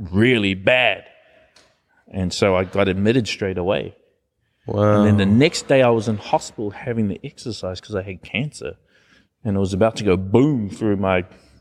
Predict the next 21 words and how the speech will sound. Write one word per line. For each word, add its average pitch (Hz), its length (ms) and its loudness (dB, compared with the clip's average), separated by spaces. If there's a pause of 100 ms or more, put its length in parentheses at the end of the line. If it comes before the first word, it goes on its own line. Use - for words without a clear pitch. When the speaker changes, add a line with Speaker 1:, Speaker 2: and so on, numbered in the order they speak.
(160)
Speaker 1:
lymph 120 340 0
node 98 280 -2
system. 95 480 -8 (960)
And 101 180 -4
so 101 240 2
they 92 200 2 (1500)
took 117 160 0
it 95 80 2
out. 127 260 2 (720)
And 98 240 -2
then, 101 300 2
um, 98 380 0 (1160)
I 98 120 -4
went 107 180 2
on 104 80 4
the 104 100 2
journey 110 360 2
like 104 240 2
so - 160 -2
many 104 160 2
other 110 200 2